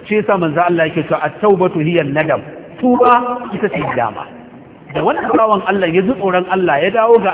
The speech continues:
Allah, ya nadama, sai Allah ya karɓe shi. Ka kalli irin abubuwan da ya yi.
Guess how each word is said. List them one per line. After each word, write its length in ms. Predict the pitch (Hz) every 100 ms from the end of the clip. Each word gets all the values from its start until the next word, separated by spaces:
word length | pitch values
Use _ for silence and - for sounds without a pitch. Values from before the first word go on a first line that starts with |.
| 180
Allah, 240 | 180 156
ya 120 | 220
nadama, 440 | 240 190 185 175 113 - - -
sai 80 | 190
Allah 200 | 185 170
ya 40 | 165
karɓe 240 | 165 151 151
shi. 80 | 127 101 - -
Ka 100 | 170
kalli 320 | 175 180 208
irin 240 | 247 220
abubuwan 480 | 196 180 175 180 151
da 60 | 127
ya 80 | 135
yi. 120 | 123